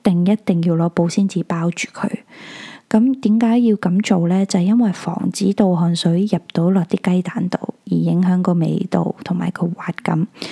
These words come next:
咁所以呢，就一定要攞保鮮紙包住啦。咁跟住，然後，呃，就可以擺落個爐度蒸㗎喇。我呢嘅巧妙就係一擺落個爐度開鑊蒸嘅時候，中細火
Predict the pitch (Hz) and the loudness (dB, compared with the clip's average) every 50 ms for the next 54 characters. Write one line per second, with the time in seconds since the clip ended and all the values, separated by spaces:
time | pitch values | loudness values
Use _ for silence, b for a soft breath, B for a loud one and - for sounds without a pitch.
0 | B B B B B B B - 269 269 277 254 240 247 247 240 233 226 233 247 | B B B B B B B 0 0 2 2 2 2 2 2 2 2 2 2 0
1 | 240 - - - 190 180 - _ _ - 196 175 170 170 170 175 170 175 180 185 | -2 -6 -4 -2 -2 -2 -4 _ _ 0 0 2 4 4 4 4 4 4 2 2
2 | - 175 170 170 - - 190 190 180 - 170 - - 185 190 196 196 - 196 180 | 2 2 2 2 2 2 2 2 2 0 0 2 4 4 4 2 2 4 2 4
3 | 175 175 185 214 B B B B B B B B B B - 226 226 247 254 294 | 4 4 2 0 B B B B B B B B B B 2 2 2 4 4 4
4 | 294 294 294 - 240 214 202 185 185 175 175 170 165 180 180 175 170 170 170 180 | 4 4 4 4 4 4 4 4 2 2 2 4 4 4 4 4 4 4 2 2
5 | 180 180 269 - - 170 165 160 160 160 165 - 202 - _ _ _ _ _ _ | 2 0 0 0 0 0 2 2 2 0 0 -2 -6 -8 _ _ _ _ _ _
6 | _ _ - 196 175 190 226 254 247 220 208 220 233 233 214 - 202 196 180 170 | _ _ -2 0 2 2 2 2 0 0 2 2 2 0 2 2 2 2 2 0
7 | 170 165 180 180 185 - 240 240 240 233 214 190 185 185 B B B B B B | 2 2 2 0 2 2 2 4 4 4 4 2 2 0 B B B B B B
8 | B B B B B B B 214 190 196 208 247 277 311 339 359 339 - _ _ | B B B B B B B 2 2 4 4 4 4 2 0 -2 -4 -10 _ _
9 | _ _ _ _ _ - 247 240 - 233 233 254 277 277 240 208 - 202 185 175 | _ _ _ _ _ -2 -2 2 2 2 4 4 4 4 2 2 2 2 2 2
10 | 180 165 170 240 - - - 349 339 - - 214 240 254 233 233 - 214 196 175 | 2 0 0 -2 -2 -2 -2 -2 0 0 2 2 4 2 2 2 2 2 4 4
11 | 165 165 160 165 165 - 165 165 170 - - _ - - - - 269 269 269 254 | 4 2 2 2 2 2 2 2 2 -2 -4 _ -20 -20 -4 0 2 2 4 4
12 | 226 190 175 - - - 233 240 226 214 196 - - 185 156 147 160 170 165 - | 2 0 0 0 0 2 2 4 4 2 0 0 -2 -4 -2 0 0 0 0 -2
13 | b b b b b b b b b b _ - 277 262 254 254 254 254 - 247 | b b b b b b b b b b _ 0 2 2 4 2 2 2 2 2
14 | 190 180 185 175 - 180 165 165 180 226 | 2 2 2 2 2 2 2 2 2 0